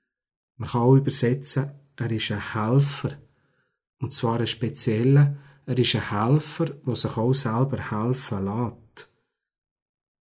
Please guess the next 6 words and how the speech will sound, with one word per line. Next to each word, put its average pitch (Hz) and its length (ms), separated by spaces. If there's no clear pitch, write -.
Er 127 100
bringt 117 340
nicht 127 400
Streit - 800
und 107 260
Leid, 123 580